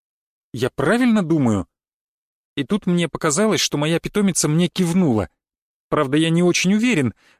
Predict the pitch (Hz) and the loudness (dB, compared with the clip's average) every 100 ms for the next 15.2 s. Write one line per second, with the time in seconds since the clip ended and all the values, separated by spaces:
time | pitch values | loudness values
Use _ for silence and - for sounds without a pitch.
0 | - 170 - 202 - 170 - 185 - 175 | -6 -2 0 0 -2 0 -2 -2 -4 -4
1 | 175 156 190 - 165 175 - 165 175 196 | -4 -2 -2 -2 0 0 -2 -2 0 0
2 | 180 135 107 95 - _ _ _ _ _ | 0 0 0 -4 -6 _ _ _ _ _
3 | _ _ _ - 123 110 180 190 180 175 | _ _ _ -2 0 2 2 2 0 2
4 | 208 139 151 - 180 139 151 160 151 - | 0 0 -2 0 0 0 0 0 0 2
5 | 185 190 180 165 - 185 185 180 170 156 | 0 0 0 -2 -2 0 2 2 2 0
6 | - 180 175 170 170 - - 170 135 175 | 0 -2 0 0 0 -2 0 0 2 0
7 | - 165 156 185 151 117 104 85 _ _ | 0 -2 -2 0 0 0 -2 -4 _ _
8 | _ _ - 117 139 160 170 185 147 170 | _ _ -8 -2 0 0 0 -2 0 0
9 | 165 165 151 151 175 165 - 143 135 180 | 0 -2 -2 -2 -2 -2 -2 0 2 2
10 | 208 - _ _ 160 131 214 170 156 156 | 0 -2 _ _ -4 -2 -2 -2 -2 0
11 | 214 180 - 156 151 185 165 - 165 - | 0 0 0 -2 -2 -2 -2 -2 -2 -2
12 | 165 143 98 _ _ _ _ _ _ - | -2 -2 -4 _ _ _ _ _ _ -8
13 | 113 117 - 117 120 160 196 170 135 147 | -4 -4 -2 -2 0 0 0 0 0 0
14 | 170 170 175 - 170 - 160 185 139 135 | 0 0 -2 -2 -4 -6 -4 -4 -2 -2
15 | 135 | 0